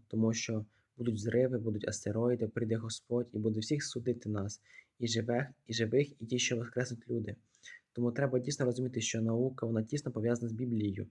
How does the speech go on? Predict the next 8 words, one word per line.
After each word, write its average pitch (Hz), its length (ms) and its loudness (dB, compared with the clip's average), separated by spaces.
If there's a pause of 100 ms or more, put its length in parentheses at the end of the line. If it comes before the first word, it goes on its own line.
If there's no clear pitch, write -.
(440)
Багато 131 360 0
вчених, 117 500 -2 (340)
які 123 220 2
раніше 120 360 4
відкривали 113 500 2
були 123 220 4
свої 123 220 2
відкриття, 120 640 0